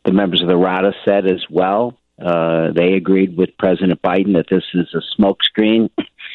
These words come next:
Uh, their advance on Kyiv was stymied because of the extraordinary heroic efforts of the Ukrainians. So this is probably just a, a troop movement.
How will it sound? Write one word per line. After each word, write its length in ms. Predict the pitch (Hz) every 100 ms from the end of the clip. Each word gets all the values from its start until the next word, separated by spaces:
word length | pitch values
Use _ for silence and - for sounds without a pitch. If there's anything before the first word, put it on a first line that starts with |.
| - - - -
Uh, 360 | 85 85 82 82
their 220 | 80 98
advance 380 | 92 87 101 110 -
on 140 | 101
Kyiv 360 | - - 104 98
was 220 | 90 87 - - - - -
stymied 540 | - 92 101 113 127 _ _
because 380 | - 90 98 90
of 180 | 87 82 -
the 120 | 90
extraordinary 840 | 82 - - 101 95 90 90 87
heroic 560 | 76 87 87 95 90 -
efforts 460 | 87 - 107 - -
of 400 | 90 85 80 78 -
the 80 | 90
Ukrainians. 680 | 87 78 - 90 95 107 117 - - - - - - - - -
So 320 | 175 120 101
this 160 | 104 107 -
is 100 | 90
probably 680 | - 110 104 107 107 113 113
just 400 | 107 101 - 98
a, 180 | 87 85
a 80 | 87
troop 360 | - - 113 -
movement. 580 | 98 101 95 117 127